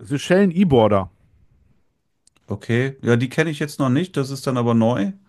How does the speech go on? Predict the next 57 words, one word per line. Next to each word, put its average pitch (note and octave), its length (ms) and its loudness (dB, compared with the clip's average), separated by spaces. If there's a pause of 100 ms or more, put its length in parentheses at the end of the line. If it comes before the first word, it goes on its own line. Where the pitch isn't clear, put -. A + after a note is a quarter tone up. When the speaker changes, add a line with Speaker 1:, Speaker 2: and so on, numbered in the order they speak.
(160)
Speaker 1:
Ja, A2 220 -2
Speaker 2:
Die - 0 -
Speaker 1:
vielleicht. B2 360 -2 (300)
Speaker 2:
hatte A2+ 140 -10
ich A2+ 100 -16
bisher A2 280 -2
nicht. F#2+ 340 -4 (360)
Speaker 1:
Also F#2+ 160 -8
die A#2+ 80 0
muss D#3+ 180 2
man F#3 100 4
irgendwie E3+ 220 0
so D#3+ 220 2 (340)
bis C#3 280 -6
achtundvierzig E3+ 640 2
Stunden F3+ 260 0
vorher F3 340 4
muss D3 160 -4
man D#3 80 -2
das C3+ 120 -4
irgendwie D3 180 -6
beantragen. B2+ 760 -4
Ähm, A#2+ 300 -10 (220)
Speaker 2:
Ja, B2+ 140 4
das C#3 220 2
auf E3+ 120 2
jeden E3 200 0
Fall, B2 340 2
genau. G2+ 320 -2
Aber G2+ 180 0
das A#2 160 -4
hab B2 120 -2
ich A#2+ 80 -6
nicht B2+ 160 -6
über A#2+ 140 -4
eine A2+ 120 2
Handy-App A#2 460 -2
gemacht, G2+ 340 -4
Speaker 1:
Ach A2+ 40 -2
so. G2 60 -4
Speaker 2:
aber G2 40 -8
du - 120 -16
musst G#2 200 -18
das G#2+ 100 -16
alles G#2 220 -6
be-, G2+ 100 -6 (320)
ja, - 180 -4
das A#2+ 200 4
ist A2+ 120 -4
aber, A2 220 2
wenn A#2 100 2
du B2 80 2
das, A#2 300 0
Speaker 1:
Vielleicht - 20 -4
geht, D3 260 4
ja. G#2+ 200 -2 (220)
Speaker 2:
ist A2 240 -8